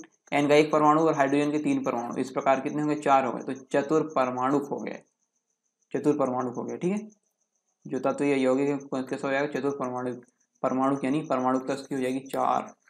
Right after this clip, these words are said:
ठीक है, चार। सल्फर है, सल्फर एस एट, एस एट के रूप में उपस्थित होता है, ठीक है, एस एट के रूप में उपस्थित होता है, तो इसमें अणु, अ, ये अणु है, इसमें परमाणु की संख्या कितनी होगी, आठ,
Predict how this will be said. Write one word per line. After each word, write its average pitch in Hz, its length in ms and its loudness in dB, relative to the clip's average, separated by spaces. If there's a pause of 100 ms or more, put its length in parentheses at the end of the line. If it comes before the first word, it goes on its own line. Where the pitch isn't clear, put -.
(460)
ठीक 170 120 2
है, 131 100 -6 (420)
चार। 131 300 -4 (520)
सल्फर 160 280 6
है, 143 60 2
सल्फर 156 520 2
एस 156 320 4
एट, 156 380 2
एस 156 240 2
एट 160 240 0
के 165 80 2
रूप 156 120 0
में 156 100 -2
उपस्थित 143 360 -4
होता 127 180 -4
है, 123 180 -10
ठीक 190 100 0
है, 143 240 -2
एस 143 140 -2
एट 143 180 2
के 156 60 0
रूप 151 100 0
में 151 80 -2
उपस्थित 147 340 -4
होता 151 180 -2
है, 170 60 -2
तो - 340 -8
इसमें 160 280 0
अणु, 151 300 0 (320)
अ, 131 180 2 (260)
ये 151 140 4
अणु 143 200 4
है, 156 180 2
इसमें 156 260 -4
परमाणु 143 320 4
की 147 60 -2
संख्या 151 220 -2
कितनी 147 280 -2
होगी, 143 220 -2
आठ, 131 340 0